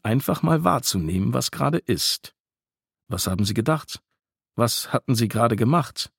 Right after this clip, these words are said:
Was gibt es zu sehen, zu riechen, zu hören und zu fühlen? Halten Sie kurz inne und führen Sie eine kurze Übung der Achtsamkeit durch und kommen Sie für einen kurzen Moment in Ihrem Leben an.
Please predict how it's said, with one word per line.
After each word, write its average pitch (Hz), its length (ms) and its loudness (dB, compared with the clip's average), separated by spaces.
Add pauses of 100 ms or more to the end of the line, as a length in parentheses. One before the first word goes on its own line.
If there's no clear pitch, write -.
(480)
Was 180 220 2
gibt 247 180 -2
es - 180 -2
zu - 180 2
sehen, 113 600 2
zu - 200 -2
riechen, 139 440 0 (240)
zu 117 240 4
hören 139 360 6
und 90 100 -4
zu - 160 2
fühlen? 131 480 0 (1120)
Halten 196 400 4
Sie 180 160 4
kurz - 400 0
inne 147 280 2 (340)
und 123 160 2
führen 233 340 4
Sie 175 140 4
eine 123 160 4
kurze - 340 0
Übung 127 440 2
der - 180 0
Achtsamkeit 90 640 -4
durch 104 400 -2 (460)
und 120 160 -4
kommen 226 200 4
Sie 202 120 2
für - 140 -2
einen 127 200 2
kurzen 226 380 2
Moment 120 320 4
in 131 100 0
Ihrem 120 220 4
Leben 95 300 0
an. 80 260 -6